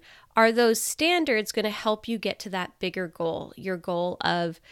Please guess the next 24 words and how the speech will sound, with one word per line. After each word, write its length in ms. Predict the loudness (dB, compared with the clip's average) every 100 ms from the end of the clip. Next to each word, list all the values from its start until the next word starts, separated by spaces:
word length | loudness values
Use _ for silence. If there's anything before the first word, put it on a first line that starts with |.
| -14 -2
"My 160 | 0
kid 300 | 0 0 0
is 160 | 0 -2
gonna 180 | -4 -4
be 320 | -4 -4 -2
an 100 | -2 2
avid 380 | 2 4 0
reader," 440 | -2 -2 -2 -4 -6
or, 220 | 0 2 4
"My 180 | 2
kid 300 | 0 0 0
is 120 | 0 -2
gonna 200 | 0 0
know 160 | 2
everything 420 | 2 2 2 2
there 100 | 2
is 180 | 0 0
to 100 | 0
know 120 | 2
about 200 | 2 2
a 40 | 0
computer." 460 | -4 -2 -2 -4 -8 -20 -20 -4
Or 260 | 2 2 2 -6 0
again, 420 | 6 6 6 0